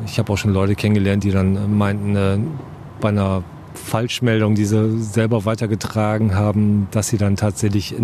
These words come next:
einem zusätzlichen Tweet, nachdem ihr ursprünglicher Tweet irgendwie schon fünfhundert Mal ge-, ge-, retweetet wurde und schon zwanzigtausend, äh, Likes irgendwie hatte, ähm, dass sie meinten, mit einem zusätzlichen Tweet, äh,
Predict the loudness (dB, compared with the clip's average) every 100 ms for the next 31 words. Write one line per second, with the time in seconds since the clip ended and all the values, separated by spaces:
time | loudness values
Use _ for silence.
0 | 2 2 0 -4 -14 -16 -16 -16 -18 -4
1 | 0 2 2 0 -2 2 0 0 0 2
2 | 2 2 0 -2 0 2 0 2 2 2
3 | 0 0 0 0 0 -2 0 0 2 2
4 | 2 2 0 -2 -4 -2 0 2 2 0
5 | -2 2 2 2 0 0 0 0 0 2
6 | 0 0 2 2 0 -2 -2 -4 -4 -2
7 | 0 0 0 -4 -2 -2 -2 -2 -4 -6
8 | -2 -2 -2 -2 -4 -6 -8 -6 -4 0
9 | 2 2 0 0 0 0 2 2 0 -2
10 | -2 -4 0 2 2 2 2 0 0 -2
11 | 0 0 0 -2 -4 -4